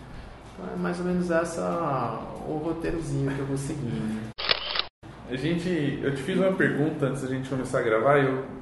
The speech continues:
Speaker 2: vou repetir ela aqui,
Speaker 1: Tá.
Speaker 2: mesmo porque é um, um, é interessante ouvir, né, de uma pessoa que tá acostumada a mexer tanto com software, que ela não é só usada pra fotografia.
Speaker 1: Exato.
Speaker 2: É,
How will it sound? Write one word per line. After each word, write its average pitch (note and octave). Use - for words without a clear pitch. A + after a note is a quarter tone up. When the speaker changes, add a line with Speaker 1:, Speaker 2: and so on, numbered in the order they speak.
Speaker 2:
vou B2+
repetir C3+
ela A#2
aqui, B2
Speaker 1:
Tá. B2
Speaker 2:
mesmo B2+
porque C3+
é C#3
um, C#3
um, C#3+
é C3+
interessante D#3
ouvir, D3
né, C3
de B2
uma B2+
pessoa A#2+
que -
tá C3+
acostumada C3+
a C#3
mexer C3
tanto B2
com A#2+
software, C3
que -
ela D3+
não D#3
é D#3
só D#3
usada C#3+
pra -
fotografia. C3+
Speaker 1:
Exato. A#2
Speaker 2:
É, B2